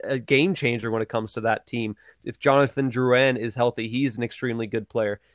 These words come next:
And Max Domi, it's gonna be interesting to see what he can do in the playoff atmosphere. It's not that they don't have skilled players, but I don't believe that Carey Price can steal an entire series from the Pittsburgh Penguins this season with the team that he has in front of him.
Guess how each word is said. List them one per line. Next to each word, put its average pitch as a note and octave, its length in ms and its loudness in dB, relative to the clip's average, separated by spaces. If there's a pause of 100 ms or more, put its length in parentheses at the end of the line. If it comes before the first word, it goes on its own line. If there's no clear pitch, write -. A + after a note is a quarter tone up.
(140)
And B2 360 0
Max C3+ 300 4
Domi, D#3 520 4
it's C#3+ 120 -4
gonna C#3+ 140 0
be C#3 80 2
interesting C#3 300 -4
to C3+ 60 0
see C#3+ 180 -2
what C#3 100 2
he D#3+ 140 -6
can D3 160 -2
do B2 180 0
in A#2 80 0
the A2+ 140 -4
playoff A#2 500 0
atmosphere. A#2 640 -4 (880)
It's G3+ 400 2 (100)
not D#3 400 -2
that C3+ 360 -4
they D3+ 160 0
don't C3+ 500 -2
have C3+ 280 0
skilled C3 360 -2
players, C3+ 580 0 (580)
but D3+ 140 2
I F3 320 2 (200)
don't D3 360 -4
believe C3 600 -8
that A#2 420 -2
Carey C3+ 300 -2
Price A#2+ 280 -4
can - 160 -12
steal A#2+ 320 -4
an A2+ 80 -4
entire A#2 540 -2
series A2+ 400 -8
from A2+ 160 -10
the G#2+ 60 -8
Pittsburgh A2+ 440 -6
Penguins A2+ 400 -4
this A2+ 240 -6
season A2 400 -4
with G2+ 120 -14
the G#2+ 80 -4
team A#2 220 -2
that G#2+ 100 2
he G#2+ 80 0
has G2+ 240 -2
in G#2 80 -16
front G#2 200 -2
of G2+ 80 -6
him. G2+ 140 -12